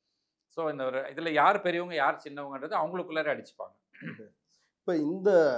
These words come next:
Speaker 2: நாடாளுமன்ற தேர்தலில் வந்து இப்ப ஏற்கனவே ஒரு மு-, முப்பது லட்சம் வாக்குகளை நாம் தமிழர் வந்து வாங்கியிருந்தாங்க. இந்த நாடாளுமன்ற தேர்தல்ல அப்படி வாங்குவதற்கான வாய்ப்புகள் இருக்குதா? நீங்க, ஒ-, நீங்க எதிரணியில் இருக்கிறீங்க,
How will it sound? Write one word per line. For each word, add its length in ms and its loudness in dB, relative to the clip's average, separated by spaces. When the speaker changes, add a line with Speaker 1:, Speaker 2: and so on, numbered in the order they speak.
Speaker 2:
நாடாளுமன்ற 920 2
தேர்தலில் 520 0
வந்து 600 -6
இப்ப 160 -12
ஏற்கனவே 440 0
ஒரு 180 -4
மு-, 580 -8
முப்பது 760 -4
லட்சம் 360 -8
வாக்குகளை 580 -4
நாம் 240 -6
தமிழர் 340 -6
வந்து 320 -8
வாங்கியிருந்தாங்க. 480 -16
இந்த 260 0
நாடாளுமன்ற 640 4
தேர்தல்ல 760 0
அப்படி 300 -6
வாங்குவதற்கான 800 -4
வாய்ப்புகள் 440 -8
இருக்குதா? 460 -8
நீங்க, 640 0
ஒ-, 260 -4
நீங்க 440 -2
எதிரணியில் 540 -2
இருக்கிறீங்க, 600 -6